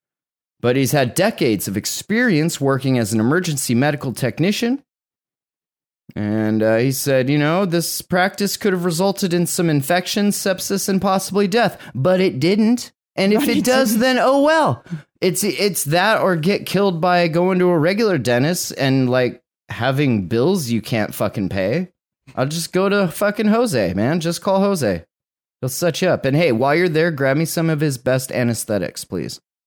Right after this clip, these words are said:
Speaker 1: <sighs> Uh, you're taking your
Speaker 2: You
Speaker 1: life.
Speaker 2: can have all mine.
Speaker 1: You're taking your life in your own hands.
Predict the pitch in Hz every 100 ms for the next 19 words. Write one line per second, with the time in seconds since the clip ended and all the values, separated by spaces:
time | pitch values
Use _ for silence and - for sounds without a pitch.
0 | _ - - - - _ _ _ _ _
1 | _ _ _ _ _ - 98 95 95 104
2 | 139 - 240 233 214 160 117 170 269 247
3 | 240 - 185 190 175 147 - 165 _ _
4 | 135 208 285 285 254 247 220 214 226 220
5 | 180 165 165 175 175 180 185 90 -